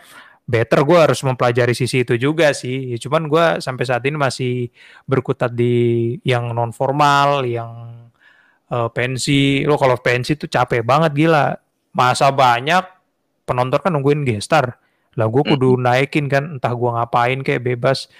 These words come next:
Speaker 1: Itu capek banget. Gue pernah bayangin ada, wah, berapa ya? Sepuluh menit kali gue, apa lima belas menit. Gue tuh mau nge-present band lokal lagi, band lokal. Ini, kalau gue nge-present artis nggak apa-apa deh. Ini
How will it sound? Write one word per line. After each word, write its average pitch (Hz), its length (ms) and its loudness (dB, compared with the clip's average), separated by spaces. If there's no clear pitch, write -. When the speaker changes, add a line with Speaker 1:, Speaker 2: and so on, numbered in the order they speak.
Speaker 1:
Itu 151 160 -2
capek 127 320 2
banget. 139 320 2
Gue 151 160 2
pernah 180 240 2
bayangin 151 400 4
ada, 156 480 2
wah, 190 400 2
berapa 139 320 0
ya? 110 80 -8
Sepuluh 131 240 -2
menit 170 240 -2
kali 120 240 -2
gue, 131 160 2
apa - 400 -4
lima 127 160 0
belas 127 180 0
menit. 170 220 -2
Gue 160 160 0
tuh 226 80 0
mau 190 160 4
nge-present 170 560 0
band 160 320 2
lokal 170 560 4
lagi, 117 320 2
band 135 320 0
lokal. 131 560 2
Ini, 151 320 -4
kalau 135 160 2
gue 135 160 2
nge-present 135 560 0
artis 127 400 -2
nggak 120 160 -2
apa-apa 127 320 2
deh. - 80 -20
Ini 147 160 0